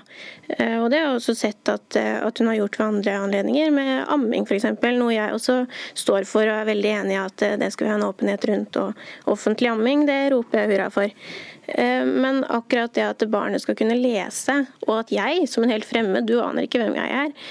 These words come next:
kan sitte her og lese at du synes det var tøft i den perioden,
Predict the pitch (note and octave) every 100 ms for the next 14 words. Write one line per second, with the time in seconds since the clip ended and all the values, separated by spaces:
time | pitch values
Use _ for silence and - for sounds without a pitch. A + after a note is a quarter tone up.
0 | - - C4 B3+ B3+ A#3 G#3+ A3+ A#3 G#3
1 | G#3+ G#3 G3+ G#3 F#3+ G#3+ - F#3+ - -
2 | G#3+ G#3+ A#3 B3+ B3 D4+